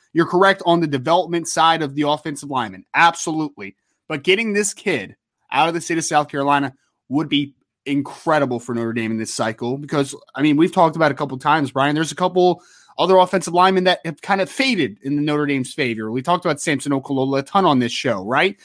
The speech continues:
You need to find that player that is that true potential left tackle after Joe Wall, after Joe Wall is, is out the door at Notre Dame. I think that could be Monroe Freeling. He has all the talent in the world to be that player. And, and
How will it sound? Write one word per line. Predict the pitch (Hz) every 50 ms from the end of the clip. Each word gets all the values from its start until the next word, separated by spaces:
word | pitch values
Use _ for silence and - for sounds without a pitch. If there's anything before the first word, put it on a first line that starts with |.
| - _ _ _ -
You | 160 202 208
need | 202 202 202 175
to | 185 160
find | - - 190 196 202 196 185
that | 175 160 151 -
player | - 170 160 156 151
that | 151 147
is | 151 143 131
that | 147 139 135 -
true | - - - 175 190 202 208
potential | 202 175 - - 180 170 170 - - 180 170 165 165 _ _ _ _ _
left | 123 123 151 185 190 - -
tackle | 185 180 165 143 - - 127 113 127
after | 147 151 - 160 139
Joe | 131 120 147 160
Wall, | 156 156 156 160 160 156 - _ _
after | - 147 156 147 - 151
Joe | 143 135 156 160
Wall | 156 151 156 151 151
is, | 156 151 143 -
is | - 139 143 139 143
out | 135 143 147 -
the | -
door | 131 143 143 139
at | 127 120
Notre | 131 135 135 139
Dame. | 135 127 127 117 95 - _ _ _ _ _ -
I | - 117
think | 127 165 165
that | 156 147 147
could | - 160 156
be | 156
Monroe | 147 147 143 143 139 139 139 135
Freeling. | 139 - 143 135 117 104 104 -
He | - 139
has | 135 127 - -
all | 131 135 139 127
the | 131 127
talent | - 143 143 139
in | 127
the | 127
world | 123 135 135 127 -
to | -
be | 120 131 151 156
that | 156 160 156 -
player. | 190 185 190 202 202 202 - _ _ _ _ -
And, | 123 135 131 143 139 139 _
and | 143 139 135 123 120